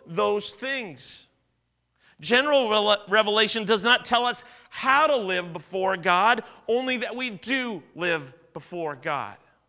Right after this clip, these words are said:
To know how to live before God, we need a different kind of knowledge, a different kind of revelation. We need what we call special revelation. We need God to speak.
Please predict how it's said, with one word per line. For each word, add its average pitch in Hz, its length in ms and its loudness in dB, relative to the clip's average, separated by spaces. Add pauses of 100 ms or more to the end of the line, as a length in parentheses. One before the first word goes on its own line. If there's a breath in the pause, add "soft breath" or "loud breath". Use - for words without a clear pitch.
(1700)
To 185 100 -6
know 185 160 0
how 180 320 8
to 226 40 4
live 170 280 0
before 165 360 -4
God, 165 280 0
we 170 140 -8
need 175 180 -8
a 170 40 -6
different 165 320 -8
kind 185 200 -2
of 185 60 -6
knowledge, 208 440 -6
a 165 40 -10
different 165 300 -12
kind 196 300 -8
of 165 140 -12
revelation. 156 680 -10
We 160 140 -14
need 165 320 -12 (600 soft breath)
what 160 120 -14
we 175 120 -12
call 147 380 -10
special 160 540 -12
revelation. 127 800 -10
We 170 120 -12
need 180 260 -12
God 156 320 -6
to 127 60 -16
speak. - 680 -18